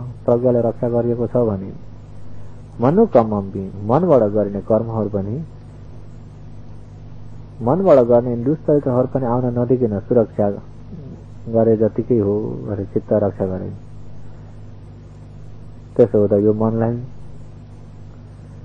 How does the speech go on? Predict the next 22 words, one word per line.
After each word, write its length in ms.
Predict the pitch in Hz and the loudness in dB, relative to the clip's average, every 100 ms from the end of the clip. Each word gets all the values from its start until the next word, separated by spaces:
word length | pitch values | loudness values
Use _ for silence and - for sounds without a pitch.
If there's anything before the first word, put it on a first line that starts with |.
| - - | -16 4
हो, 60 | 123 | 8
यो 80 | 127 | 8
एउटै 460 | 175 165 - 220 | 8 4 4 6
मनलाई 420 | 175 135 123 113 107 | 6 4 4 2 4
योग्य 300 | 113 113 107 | 4 4 2
हो, 320 | 104 120 127 127 - - - - - - - - - - - - | 0 -2 -8 -12 -14 -14 -12 -12 -12 -12 -10 -10 -10 -10 -8 4
एउटै 340 | 175 170 208 | 4 8 6
मनलाई 380 | 185 143 127 113 | 6 4 4 4
चाहिँ 180 | 107 101 | 4 2
सम्हाल्नुहोस् 500 | 113 117 110 104 101 | 2 0 0 -2 0
त, 0 | 107 113 113 113 113 - - - - - - - - - - - - - - - - - - - - - - - - - - | -2 -2 -8 -10 -12 -16 -18 -18 -16 -16 -16 -16 -16 -16 -14 -14 -16 -16 -16 -16 -16 -16 -16 -16 -16 -14 -14 -14 -16 -12 -2
एउटै 280 | 160 156 185 | -2 4 4
मनलाई 300 | 147 123 113 | 6 0 0
सम्हाल्नुहोस् 460 | - 117 113 104 | -2 -2 -2 -4
त। 40 | 123 123 131 135 - - - - - - - - - - - - - | -4 -4 -6 -10 -14 -16 -18 -18 -18 -16 -16 -18 -18 -18 -18 -12 0
"अब 120 | 113 | 2
यो 100 | 113 | 4
मन 200 | 113 110 | 2 0
मैले 200 | 110 110 | 0 0
बाहिर 300 | 110 113 117 | 2 2 4
जान 300 | 110 107 131 160 113 | 0 -2 -4 -8 -4
दिन्न, 380 | 120 123 113 | -2 -2 -4